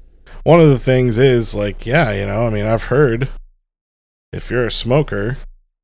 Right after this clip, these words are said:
you're more susceptible because, you know, obviously it's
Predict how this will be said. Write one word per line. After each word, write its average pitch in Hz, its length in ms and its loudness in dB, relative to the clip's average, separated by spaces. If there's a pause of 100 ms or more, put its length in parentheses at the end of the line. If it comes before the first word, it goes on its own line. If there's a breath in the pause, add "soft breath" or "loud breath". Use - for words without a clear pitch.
(880)
you're 104 240 -6
more 113 240 -2
susceptible 113 760 0
because, 120 720 -4
you 98 120 -12
know, 98 240 -6
obviously 107 640 0
it's - 400 -8